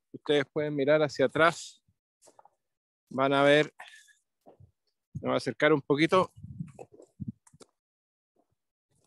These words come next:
Y van a ver los beans con producto que se está procesando.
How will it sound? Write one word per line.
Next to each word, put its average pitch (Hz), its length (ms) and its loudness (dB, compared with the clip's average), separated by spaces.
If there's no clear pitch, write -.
Y 123 80 -14
van 135 160 0
a 123 60 0
ver 131 160 0
los 113 160 -6
beans 147 260 0
con 127 200 -8
producto 156 500 2
que 147 80 -2
se - 80 -10
está 143 180 0
procesando. 170 600 2